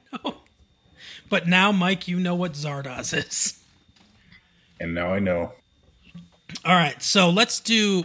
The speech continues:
Speaker 1: let's do our new game, our new segment, where we each look up a movie, uh, on the Parents Guide on I M D B,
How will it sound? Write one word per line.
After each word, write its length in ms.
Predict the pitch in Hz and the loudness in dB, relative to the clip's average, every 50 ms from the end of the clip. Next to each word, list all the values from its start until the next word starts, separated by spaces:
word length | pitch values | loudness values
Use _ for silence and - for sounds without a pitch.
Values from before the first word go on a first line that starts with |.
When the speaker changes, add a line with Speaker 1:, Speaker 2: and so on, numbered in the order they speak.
| 175 - | -2 -2
Speaker 1:
let's 280 | 165 190 202 - - - | 0 0 0 0 -2 -2
do 140 | 240 233 | 0 0
our 140 | 214 185 156 | 2 2 2
new 220 | 160 170 170 180 180 | 2 2 2 2 0
game, 460 | 147 143 147 143 143 127 113 120 120 _ _ _ _ - | 0 -2 -2 -2 -4 -4 -6 -10 -12 _ _ _ _ 0
our 100 | 185 185 | 2 2
new 240 | 175 190 220 254 | 4 2 2 2
segment, 680 | 240 - - - 151 135 123 127 131 117 120 135 - - _ _ _ - - - _ _ | 2 2 0 0 -2 -4 -6 -8 -10 -12 -12 -12 -14 -16 _ _ _ -20 -20 -20 _ _
where 500 | - 180 175 175 165 160 156 151 156 147 - 156 | -2 2 4 4 4 4 4 2 0 -2 -4 -2
we 160 | 156 170 170 | 0 0 0
each 400 | 151 147 180 220 214 - - - | 0 0 -2 -2 0 -2 -2 0
look 260 | 196 190 185 185 - | -2 -2 -4 -2 -2
up 160 | 185 180 175 | -4 -2 -2
a 60 | 180 | -2
movie, 560 | 160 160 156 175 175 156 135 135 127 131 135 - - _ - | -2 -2 0 0 -2 -2 -4 -6 -6 -6 -8 -10 -14 _ -4
uh, 300 | 165 151 139 135 127 131 - - | -2 -2 -2 -2 -2 -4 -4 -2
on 240 | 160 151 147 147 147 | -2 -2 -2 -2 -4
the 100 | 143 135 | -6 -8
Parents 460 | - - 175 170 165 170 175 170 - | -6 -2 -2 0 0 0 -2 -2 -4
Guide 300 | - - 147 139 135 135 | -4 -2 -2 -2 -2 -2
on 180 | 151 135 147 156 - | -4 -4 -4 -4 -2
I 160 | 170 160 156 | -2 0 0
M 180 | 156 160 165 165 | 0 0 0 0
D 200 | 160 175 170 160 | 0 0 0 0
B, 340 | 143 165 160 151 139 135 | 0 0 0 0 -2 -6